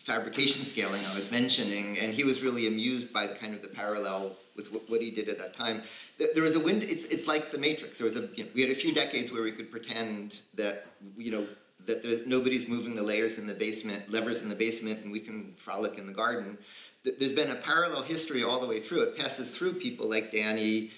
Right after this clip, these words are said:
Um, there are a number of device physics. You know, there's a whole parallel history, uh, building this, but, but you could ignore it. You know, good, good few decade run, you could ignore it. So, you know,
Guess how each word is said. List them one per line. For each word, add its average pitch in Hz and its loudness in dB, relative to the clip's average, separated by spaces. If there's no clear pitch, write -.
Um, 107 -2
there 120 -2
are 120 2
a - 2
number 123 2
of 107 -6
device 113 0
physics. 120 0
You 117 4
know, 104 -4
there's 131 2
a 143 0
whole 202 0
parallel 143 0
history, 110 0
uh, 98 -2
building 151 2
this, 104 -2
but, 117 -2
but 123 -2
you 135 -6
could 143 -2
ignore 120 -4
it. - -4
You 123 -10
know, 117 -16
good, 160 2
good 160 4
few 147 -4
decade 120 -2
run, 107 -2
you 101 -10
could - -16
ignore 90 -10
it. 82 -10
So, - 0
you 117 -4
know, - -4